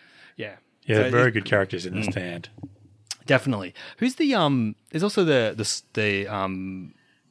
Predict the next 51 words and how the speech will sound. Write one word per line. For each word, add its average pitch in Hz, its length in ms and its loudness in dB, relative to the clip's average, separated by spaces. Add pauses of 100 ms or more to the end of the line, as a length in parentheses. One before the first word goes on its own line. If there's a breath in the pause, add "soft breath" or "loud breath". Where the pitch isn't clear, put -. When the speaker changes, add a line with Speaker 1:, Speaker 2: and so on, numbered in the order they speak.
(160)
Speaker 1:
the 117 100 0
disabled 104 460 0
one 143 180 0
as 127 120 -4
well 147 120 0
that, 131 180 -2
that 123 140 -4
Nick 131 80 2
Speaker 2:
Moon. 117 200 6
Speaker 1:
teams 147 140 4
up 120 60 2
with 135 100 -2
Nick 175 180 2
as 107 240 2
well? 107 200 4
Speaker 2:
M 104 60 4
O 107 120 4
O 110 40 2
N. 107 340 2 (200)
That 98 140 -4
spells 101 280 -4
moon. 113 320 -2
Speaker 1:
Moon, 127 380 2
yeah. 120 460 4 (320 soft breath)
He's 214 160 2
a - 20 -8
great 131 240 2
character 117 380 2
as 95 100 -2
well 98 440 0 (340)
in 110 100 2
his 98 120 0
Speaker 2:
Yes. 120 120 4
Speaker 1:
own 95 60 -4
right. 95 240 2
Speaker 2:
Yeah, 101 100 -2
Speaker 1:
Yeah, 104 40 0 (160)
Speaker 2:
yeah. 95 100 -2
Speaker 1:
definitely. 101 540 -4 (180)
Speaker 2:
Yeah. - 100 -4
Speaker 1:
Yeah, 98 200 -8
yeah. 95 240 -10 (100)
Very, 101 200 -8 (240)
Speaker 2:
I 113 80 0
can't 101 180 0
remember 92 140 -4
what 92 120 0
his 101 80 -2
name 90 120 -2
is 92 100 -2
either. 90 280 -2